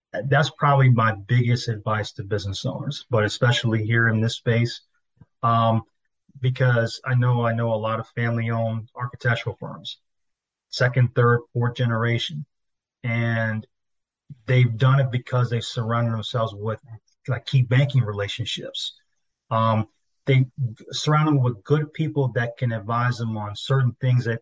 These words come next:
again, you go back to the blind spots. And I think it's a perfect analogy because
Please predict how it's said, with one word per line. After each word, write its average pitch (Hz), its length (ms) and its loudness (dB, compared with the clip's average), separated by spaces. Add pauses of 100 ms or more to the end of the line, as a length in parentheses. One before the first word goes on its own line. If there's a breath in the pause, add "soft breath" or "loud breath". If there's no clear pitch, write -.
(160)
again, 123 360 0
you 107 100 -10
go 120 140 -4
back 117 200 -4
to - 80 -20
the 113 140 -10
blind 131 300 2
spots. - 460 -16 (580)
And 123 80 0
I 123 100 2
think 131 160 6
it's 123 120 2
a 110 140 -4
perfect 143 420 2
analogy 117 520 0
because 107 560 -4